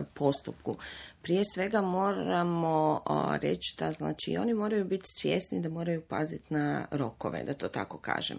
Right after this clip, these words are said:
Na svakoj boravišnoj dozvoli, a, je do kad im vrijedi. A, pod uvjetom da rade i što.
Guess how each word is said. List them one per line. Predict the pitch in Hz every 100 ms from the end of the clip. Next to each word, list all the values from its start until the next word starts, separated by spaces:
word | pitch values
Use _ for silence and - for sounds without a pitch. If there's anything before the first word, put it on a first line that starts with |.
| - - - -
Na | 156
svakoj | - 175 233 247 220 196 175
boravišnoj | - 175 202 190 175 - 160
dozvoli, | 165 175 165 135 - - - _ _ _ -
a, | 143 143 -
je | 160 151 156 180 -
do | 180
kad | - 151 160
im | 156
vrijedi. | 147 - 78 71 - - - - - - - - - -
A, | - 156 139 135 -
pod | 190 180
uvjetom | 170 170 165 165
da | 156 151
rade | 147 143 143 - - -
i | - -
što. | - -